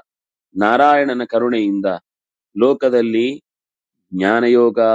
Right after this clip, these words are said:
ಭಕ್ತಿಯೋಗ, ಕರ್ಮಯೋಗ, ಅರಿವಿನ ಅನೇಕ ಮುಖಗಳು, ಅದರಲ್ಲೂ ಸಂಖ್ಯಾ ಶಾಸ್ತ್ರದ ಮೂಲಕ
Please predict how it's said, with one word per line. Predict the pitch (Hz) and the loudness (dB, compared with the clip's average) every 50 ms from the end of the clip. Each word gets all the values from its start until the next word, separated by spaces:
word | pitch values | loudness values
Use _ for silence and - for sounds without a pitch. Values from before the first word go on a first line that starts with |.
| 110 98 - | 0 -2 -6
ಭಕ್ತಿಯೋಗ, | 98 - _ - 117 113 110 107 107 98 107 | -8 -8 _ -6 -2 0 0 0 0 0 0
ಕರ್ಮಯೋಗ, | 104 104 101 - - 92 95 101 110 110 110 107 104 95 - 98 95 95 95 _ _ _ _ _ _ _ _ _ _ _ - | 0 0 0 -2 -4 -6 -4 -4 -2 -2 0 0 -2 -2 -2 -2 -2 -4 -4 _ _ _ _ _ _ _ _ _ _ _ -2
ಅರಿವಿನ | 104 110 123 135 135 135 131 131 120 107 - - _ - | 0 2 2 2 2 2 0 0 0 -2 -4 -6 _ -12
ಅನೇಕ | 98 98 110 117 123 127 131 - - | -8 -4 -2 -2 0 0 -2 -2 -4
ಮುಖಗಳು, | 113 92 - _ - 95 98 104 - - 123 113 117 110 107 101 95 98 _ _ _ _ _ _ _ _ _ _ _ _ - | -6 -6 -6 _ -12 -10 -10 -8 -6 -4 -2 -2 0 0 0 -2 -2 -6 _ _ _ _ _ _ _ _ _ _ _ _ -4
ಅದರಲ್ಲೂ | 98 107 120 127 131 135 139 147 147 139 - _ _ _ _ | 0 0 2 2 2 0 0 0 -2 -4 -8 _ _ _ _
ಸಂಖ್ಯಾ | _ - - 104 120 120 - - 147 143 147 143 139 127 - _ _ _ _ _ _ _ _ _ _ _ _ _ | _ -12 -8 -8 -8 -6 -4 0 2 2 2 2 0 -2 -6 _ _ _ _ _ _ _ _ _ _ _ _ _
ಶಾಸ್ತ್ರದ | - 110 127 - - - 139 131 120 | -4 -4 -4 -4 -8 -10 -8 -4 -4
ಮೂಲಕ | 131 127 127 123 120 120 110 - | -2 -2 0 0 0 0 0 0